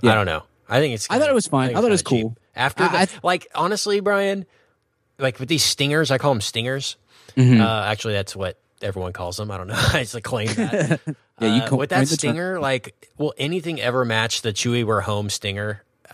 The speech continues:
Speaker 1: No,
Speaker 2: at this
Speaker 1: no.
Speaker 2: point? Like, why even do it? Like, Darth Vader
Speaker 1: Yeah.
Speaker 2: is big, but, like, it, it didn't give me any more excitement than I already had for Rogue One. I don't
Speaker 1: Sure.
Speaker 2: know, like
Speaker 1: If, if we didn't know that Darth Vader was gonna be in the movie, then that would have been the coolest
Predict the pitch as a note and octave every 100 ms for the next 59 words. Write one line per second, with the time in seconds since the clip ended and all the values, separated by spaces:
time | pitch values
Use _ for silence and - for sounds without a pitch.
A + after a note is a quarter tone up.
0 | - - D#3 A#2 - A2+ G#2+ A#2 F#2+ B2+
1 | B2+ B2+ A2+ G#2+ A#2+ B2+ D3 C#3 A#2 G#2+
2 | G#2 F2 - _ _ A2 G#2 B2+ D3 C3
3 | C3 C#3+ A2 E2+ G#2+ A2+ G#2 G#2 F#2+ G2
4 | F#2 F2+ - A2 - - - A2 C3 A#2+
5 | A2 A2+ G#2+ G2+ F#2+ G2+ F#2 - _ _
6 | _ - G#2+ F#2+ - G2 F#2+ G2 F2+ _
7 | _ - G2 F#2+ G2 E2+ G2 C#3 A2 F#2
8 | F2 F2 E2 G#2 A#2 - G2 B2+ B2+ A2
9 | G2 F#2+ - - D#3 D#3 G3 A3 A3 F3+
10 | E3+ E3 D3 C#3+ C#3 C#3+ C#3+ C3+ A#2+ B2
11 | G2+ A#2 B2+ G#2+ G2+ A#2+ D#3+ F3+ E3 B2+
12 | B2 B2 B2 B2 A2+ A#2 A2 G#2+ G#2 G#2
13 | - A2 G2+ F#2 -